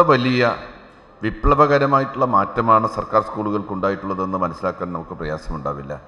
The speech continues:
നിശ്ചയമായിട്ടും ഇതെല്ലാം കുഞ്ഞുങ്ങൾക്ക് വേണ്ടിയിട്ടാണെന്ന് മനസ്സിലാക്കാനായിട്ട് കുട്ടികൾക്ക് സാധിക്കണം. നമ്മുടെ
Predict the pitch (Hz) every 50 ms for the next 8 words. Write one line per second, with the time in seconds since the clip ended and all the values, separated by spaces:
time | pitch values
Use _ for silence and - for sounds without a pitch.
0 | - - - - _ _ _ _ _ _ _ _ _ - 92 - - 127 123 123
1 | 127 123 120 123 135 127 117 110 117 117 117 123 127 127 120 - - 113 117 123
2 | 127 135 131 127 135 131 120 120 117 120 135 139 98 113 117 120 120 117 120 120
3 | 117 104 98 - - 110 110 107 - 110 107 104 101 101 101 - - 87 - 95
4 | 101 95 - - 92 - - 80 78 - 87 78 73 69 64 58 - - - -
5 | - - - - - _ - - - - - 87 98 101 110 113